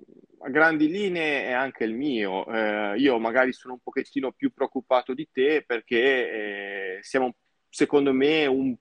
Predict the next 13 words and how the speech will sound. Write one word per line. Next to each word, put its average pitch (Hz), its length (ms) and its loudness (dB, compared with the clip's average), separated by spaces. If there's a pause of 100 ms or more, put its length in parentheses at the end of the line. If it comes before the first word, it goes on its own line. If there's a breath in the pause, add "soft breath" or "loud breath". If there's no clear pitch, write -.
(140)
po' 139 180 6
in 131 120 4
ritardo 127 680 2
su, 95 1120 -6
sulla 107 240 -2
tabella 101 380 2
di 90 120 -8
marcia. 98 520 0 (640 soft breath)
Eh, - 220 -4
questo 139 340 4
ritardo, 123 1600 2
insomma, 95 520 -10
eh, 92 340 -10